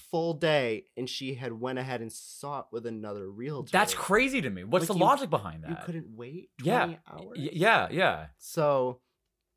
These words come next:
Speaker 1: but yeah, that's it. But that's usually, like, the name of the game. Like, everyone says in real estate, if you don't have one, like, horror story a day
Speaker 2: Really?
Speaker 1: where you have, like, something where you're
Speaker 2: So
Speaker 1: just
Speaker 2: share,
Speaker 1: like
Speaker 2: sh-,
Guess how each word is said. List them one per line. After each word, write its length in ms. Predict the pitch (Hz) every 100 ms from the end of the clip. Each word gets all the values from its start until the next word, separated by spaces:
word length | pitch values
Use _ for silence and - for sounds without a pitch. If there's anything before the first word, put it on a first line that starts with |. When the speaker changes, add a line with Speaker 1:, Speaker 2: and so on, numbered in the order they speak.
| _ _ _
Speaker 1:
but 140 | 165 -
yeah, 200 | 190 220
that's 240 | 127 135 -
it. 200 | 143 123
But 100 | 151
that's 220 | 139 160
usually, 280 | 165 160 156
like, 180 | 147 -
the 80 | 131
name 180 | 123 120
of 60 |
the 60 | 113
game. 340 | 107 113 98
Like, 200 | 95 110 - _ -
everyone 280 | 143 160 147
says 360 | 151 135 123
in 300 | 120 113 110
real 180 | 110 120
estate, 320 | 127 - 135
if 100 | 101
you 60 | 113
don't 140 | 135
have 140 | 110 98
one, 480 | 95 95 104 110 101
like, 240 | 95 - _ _
horror 300 | 113 110 120
story 500 | - 131 127 127 117
a 80 | 110
day 480 | 101 101 123 139 _ _ _ _ _
Speaker 2:
Really? 540 | 117 104 147 180 165 113
Speaker 1:
where 120 | 127
you 260 | 120 120
have, 300 | 117 123 113
like, 140 | 101 -
something 480 | - 123 - 95 98
where 80 | 101
you're 160 | 98
Speaker 2:
So 140 | - 156
Speaker 1:
just 80 |
Speaker 2:
share, 240 | - 190 240
Speaker 1:
like 80 | 151
Speaker 2:
sh-, 260 | - -